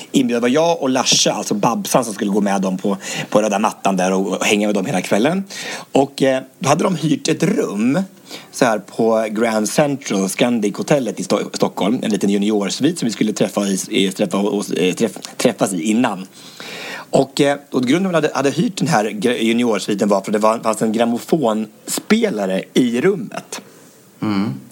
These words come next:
Speaker 1: Och, eh, då så här, när de kommer upp där då den här kvällen, så ligger det en, en, en, en hög med L P-skivor och det är klara att spela.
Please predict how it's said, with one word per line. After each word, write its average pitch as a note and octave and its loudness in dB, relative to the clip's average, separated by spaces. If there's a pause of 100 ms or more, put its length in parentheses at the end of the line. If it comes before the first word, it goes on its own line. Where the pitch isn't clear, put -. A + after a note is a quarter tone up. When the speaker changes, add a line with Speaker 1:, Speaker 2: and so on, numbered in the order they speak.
(760)
Speaker 1:
Och, - 2
eh, C3+ 4 (920)
då D3+ 2
så F3 0
här, D3 2
när C3+ 0
de C3+ 2
kommer D#3 0
upp A#3+ 0
där A2 0
då G#2+ 4
den G#2 -4
här G#2+ 0
kvällen, G#2+ 0 (320)
så - 0
ligger E3+ 2
det C3+ 0
en, A#2+ -2
en, A#2+ 0
en, A2 2
en A2+ 0
hög G#2+ 2
med G2+ -2
L A#2 2 (120)
P-skivor G#2+ 2
och F#2 -2
det F#2+ 0
är F#2+ 0
klara G2 0
att G2+ -4
spela. G#2+ 0